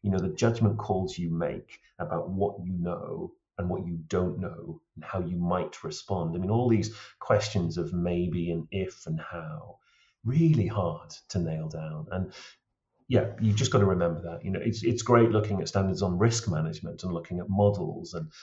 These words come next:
all wonderful phrases, of course, like likelihood and impact, but it's judgment. At the end of the day, it's a judgment call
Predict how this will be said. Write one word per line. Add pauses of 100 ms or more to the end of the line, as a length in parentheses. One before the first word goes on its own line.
(100)
all
wonderful
phrases,
of
course,
like
likelihood
and
impact, (140)
but (720)
it's
judgment. (220)
At
the
end
of
the
day,
it's
a
judgment
call